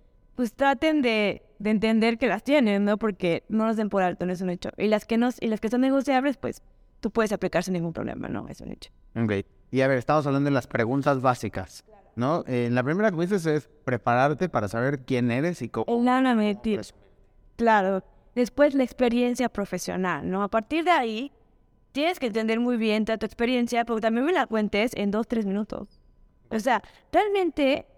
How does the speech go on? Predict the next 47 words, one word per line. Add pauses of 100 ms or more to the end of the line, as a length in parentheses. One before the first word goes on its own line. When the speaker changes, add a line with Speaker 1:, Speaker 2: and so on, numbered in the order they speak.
(200)
Speaker 2:
¿Qué
pasa?
Perdón. (280)
¿Qué
pasa
si
a
lo
mejor
es
una
posición
de
alguien
que
es
un
poco
más
senior (360)
Speaker 1:
Ok.
Speaker 2:
y
tiene (340)
cinco
años
de
experiencia? (160)
Speaker 1:
Perfecto. (360)
Speaker 2:
Co-, (160)
¿cómo,
o
sea,
qué
consejo
le
puedes
dar
para
resumir
cinco
años
de
experiencia (440)
en
<laughs>
dos
minutos?